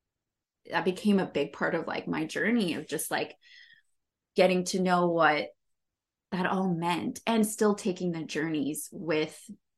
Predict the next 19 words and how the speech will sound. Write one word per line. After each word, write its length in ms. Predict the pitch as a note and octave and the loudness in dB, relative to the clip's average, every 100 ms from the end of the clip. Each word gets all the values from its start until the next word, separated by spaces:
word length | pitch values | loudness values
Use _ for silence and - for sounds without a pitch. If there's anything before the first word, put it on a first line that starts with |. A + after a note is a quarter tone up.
| F3 | -6
my 300 | F3 G#3 B3 | 4 6 6
drug 240 | E3+ D3+ | 2 -4
of 140 | D3+ | -8
choice 340 | - D3+ C#3+ E3+ | -6 -6 -6 -6
at 100 | - | -8
the 80 | D3+ | -8
time, 320 | - C3+ D3 | -6 -4 -4
which 280 | C#3+ - - | -8 -10 -16
was 260 | - - - | -14 -14 -12
L 160 | C3+ - | -12 -12
S 160 | D#3+ | -12
D, 180 | - C#3+ | -8 -6
because 440 | D3+ D3+ - D3+ - | -6 -6 -2 -2 -4
it 120 | C#3+ | -6
was 340 | D3 D3 D3+ | -4 -4 -6
my, 480 | D#3+ D#3 C#3+ C#3+ - - _ _ _ - - - | -8 -6 -6 -6 -8 -14 _ _ _ -20 -20 -12
um, 380 | C3 - - - _ _ | -10 -8 -10 -12 _ _
my 160 | E3 E3 | -2 0
waypoint, 720 | D#3 C#3+ - - - - - | 0 0 -2 -8 -10 -12 -12